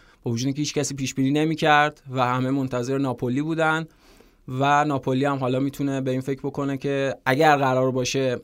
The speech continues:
این چیز خیلی خوبی که این فصل بهش رسیدن ادامه پیدا بکنه، حالا با یک ذهنیت بهتر، با یک، اه، تجربه‌ای که به دست آوردن،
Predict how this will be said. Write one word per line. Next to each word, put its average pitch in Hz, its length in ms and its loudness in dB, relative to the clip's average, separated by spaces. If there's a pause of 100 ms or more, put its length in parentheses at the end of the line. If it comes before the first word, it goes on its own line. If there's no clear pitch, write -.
(160)
این 135 320 0
چیز 139 280 -6
خیلی 127 260 -2
خوبی 143 260 -4
که 143 80 -4
این 131 100 -2
فصل 127 220 -4
بهش 131 240 -4
رسیدن 127 680 0 (400)
ادامه 131 320 0
پیدا 131 320 0
بکنه، 135 760 -2
حالا 139 180 0
با 139 120 0
یک 139 160 -4
ذهنیت 131 520 -2
بهتر، 131 580 0
با 131 160 -2
یک، 131 160 -2
اه، 113 320 -4 (100)
تجربه‌ای 131 720 0
که 151 120 -4
به 131 100 0
دست 123 300 -2
آوردن، 131 480 -2